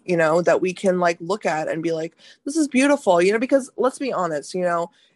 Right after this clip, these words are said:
it's not about vanity and it's not about all these things. It's about making yourself smile, in my opinion. And that's where, like, the beauty industry for me, like, it holds such a special place. And, like, I love new brands. I love, um,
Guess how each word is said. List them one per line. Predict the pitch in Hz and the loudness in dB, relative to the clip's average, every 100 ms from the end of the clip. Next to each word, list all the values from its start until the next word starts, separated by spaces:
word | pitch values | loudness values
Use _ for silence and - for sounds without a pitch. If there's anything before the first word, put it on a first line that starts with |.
| - | -6
it's | 226 240 | -4 -2
not | 226 269 | -2 -2
about | 240 208 180 175 - | -4 -4 -4 -6 -12
vanity | 180 165 170 180 165 160 139 | -12 -10 -10 -10 -10 -8 -8
and | 147 | -4
it's | 180 180 | -4 -4
not | 185 175 196 | 0 0 2
about | 208 196 | 0 0
all | 165 170 | -2 -2
these | 165 196 | -4 -4
things. | 143 | -2
It's | 190 202 | -2 -2
about | 190 208 226 - | -2 -2 -4 -6
making | 175 170 - 202 190 185 - 165 | -6 -6 -6 -8 -6 -10 -14 -2
yourself | 170 165 151 143 196 - _ _ _ _ | -2 0 -2 -2 -4 -8 _ _ _ _
smile, | - 175 147 113 - - - _ - | -8 -2 0 0 -4 -10 -14 _ -2
in | 170 | 2
my | 170 143 | 2 0
opinion. | - 143 85 151 - | -4 -10 -14 -16 -4
And | - 190 | 0 2
that's | 196 220 | 2 2
where, | 240 240 226 | 0 0 0
like, | 196 185 | -2 -4
the | 180 | -10
beauty | 170 170 180 | -8 -6 -6
industry | 180 196 - 185 | -8 -10 -6 -6
for | 175 165 | -6 -6
me, | 170 165 | -6 -4
like, | 156 151 | -6 -4
it | 156 - | -4 -6
holds | - 175 | -6 -6
such | - 175 | -4 -6
a | 170 | -6
special | - 160 165 156 | -4 -4 -4 -4
place. | 170 165 165 | -2 0 0
And, | 156 151 | -4 -6
like, | - - - - - | -12 -14 -20 -6 0
I | |
love | 175 175 175 190 185 180 185 | 2 4 4 4 2 -4 -6
new | 180 | -4
brands. | 170 160 165 165 156 | -4 -4 -4 -4 -4
I | 160 | -6
love, | 170 170 175 175 - | -4 -4 -6 -16 -8
um, | 165 156 156 | -4 -4 -6